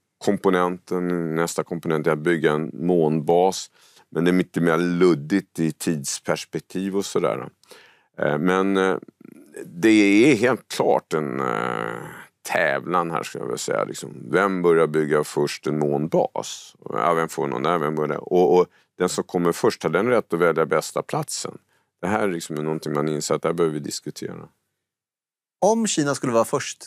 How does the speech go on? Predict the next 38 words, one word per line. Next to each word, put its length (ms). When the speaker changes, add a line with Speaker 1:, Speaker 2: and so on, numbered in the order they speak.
Speaker 2:
till 240
Mars, 460
skulle 240
du 120
ändå 260
bli 100
glad? 260
Speaker 1:
<laughs> 1900
Bra 180
fråga. 400
<clears throat> 640
Ja, 300
för 120
mänskligheten 560
så 60
tycker 160
jag 80
det 40
vore 160
ju 160
häftigt. 420
Men 60
jag 80
skulle 140
bli 100
ännu 180
gladare 400
om 200
det 100
vore 380
<laughs> 80
en, 160
någonting 420
för 160
en 400
demokratiskt 800
sinnat 360
land. 320